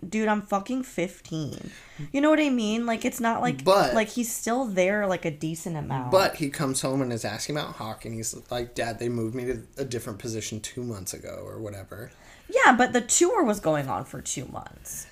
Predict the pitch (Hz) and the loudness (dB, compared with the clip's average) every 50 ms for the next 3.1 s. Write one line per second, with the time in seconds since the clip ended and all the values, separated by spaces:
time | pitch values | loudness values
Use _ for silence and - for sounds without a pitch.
0 | - - - 185 208 151 95 85 - 233 226 226 - 277 294 294 269 254 262 285 | -16 -10 -2 2 2 2 2 2 2 0 0 2 2 2 2 2 2 2 0 0
1 | 311 - - 427 - - - - 226 202 202 208 208 220 220 226 226 226 226 226 | 0 0 -2 -4 -4 -4 0 2 2 4 4 2 0 0 0 0 0 -2 -2 -4
2 | - 196 196 185 170 160 151 160 175 196 190 214 220 214 214 202 185 175 165 160 | -2 0 0 0 0 0 0 0 0 0 2 2 2 4 4 2 2 2 0 0
3 | 160 | 0